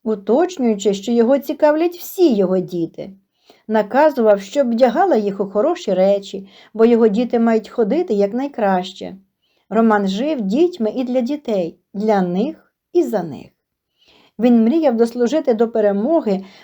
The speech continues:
бачити свою землю вільною від ворожої навали, але такої привілеї йому не судилося. Дев'ятого листопада дві тисячі двадцять другого року Роман героїчно загинув,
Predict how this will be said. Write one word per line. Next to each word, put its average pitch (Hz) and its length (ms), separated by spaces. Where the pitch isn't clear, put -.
бачити 302 480
свою 269 340
землю 269 400
вільною 277 640
від 240 140
ворожої 233 480
навали, 226 540
але 277 180
такої 302 560
привілеї 214 920
йому 196 480
не 262 140
судилося. 170 880
Дев'ятого 196 560
листопада 190 720
дві 233 160
тисячі 320 400
двадцять 277 420
другого 269 440
року 285 360
Роман 240 480
героїчно 208 720
загинув, 180 640